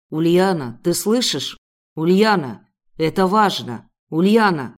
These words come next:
Кто-то настойчиво звал меня по имени,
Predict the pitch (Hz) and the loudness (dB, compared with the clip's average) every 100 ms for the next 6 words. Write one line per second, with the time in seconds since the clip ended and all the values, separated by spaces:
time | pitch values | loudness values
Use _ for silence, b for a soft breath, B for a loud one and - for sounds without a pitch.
0 | _ _ _ _ _ - - 247 240 214 | _ _ _ _ _ -14 -4 -2 -2 -2
1 | 208 - 233 233 208 196 190 202 214 196 | -4 -2 -4 -2 -4 -4 -4 -2 -2 0
2 | 196 185 196 196 185 170 151 143 | -2 -2 0 0 0 -4 -6 -10